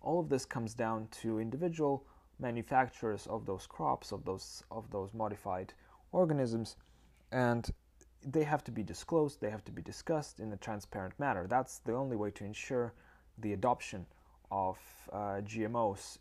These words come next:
uh, going forward. And one interesting thing is the regulatory aspect of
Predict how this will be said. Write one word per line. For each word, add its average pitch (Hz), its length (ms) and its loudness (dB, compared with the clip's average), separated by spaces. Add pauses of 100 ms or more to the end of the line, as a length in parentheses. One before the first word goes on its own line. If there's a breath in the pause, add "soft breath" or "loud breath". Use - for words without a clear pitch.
(140)
uh, 101 160 -2
going 101 320 0
forward. - 420 0
And 113 220 -4 (800 loud breath)
one 160 380 0 (280)
interesting 170 400 -4
thing 175 200 0
is 110 320 -4
the 113 220 -2
regulatory 139 640 2
aspect 107 520 -2
of 101 240 0